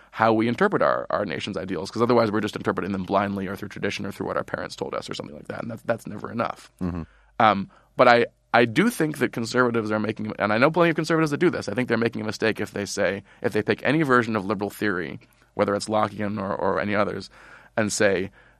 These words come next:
Speaker 1: "This is the lens through which we should interpret our American ideals."
Speaker 2: Mm.
Speaker 1: We should understand freedom of speech through whatever, freedom of speech, by the way, is not even mentioned in the se-, in the,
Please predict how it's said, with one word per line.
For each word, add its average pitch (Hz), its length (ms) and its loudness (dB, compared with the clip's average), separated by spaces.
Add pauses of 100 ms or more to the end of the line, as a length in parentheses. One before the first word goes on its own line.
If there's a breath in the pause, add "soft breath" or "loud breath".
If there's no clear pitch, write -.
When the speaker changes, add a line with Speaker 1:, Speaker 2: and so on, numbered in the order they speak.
(140)
Speaker 1:
"This 139 280 6
is 123 100 2
the 117 120 4
lens 117 360 4
through 117 200 2
which 107 200 -2
we 104 80 -2
should 101 140 -2
interpret 101 420 0
our 98 100 0
American 98 400 -6
ideals." 80 640 -10
Speaker 2:
Mm. 98 240 -8 (480)
Speaker 1:
We 104 100 0
should 107 120 0
understand 110 840 2 (260 soft breath)
freedom 98 300 -4
of 98 120 -4
speech - 640 -8 (240)
through 104 340 -2
whatever, 95 400 0 (100)
freedom 110 200 2
of 101 60 0
speech, 107 160 -4
by 92 100 2
the 98 80 -2
way, 92 140 0
is 101 100 -4
not 98 140 2
even 90 140 -6
mentioned 104 340 -6
in - 80 -8
the - 60 -12
se-, - 140 -12
in 78 140 -8
the, - 140 -10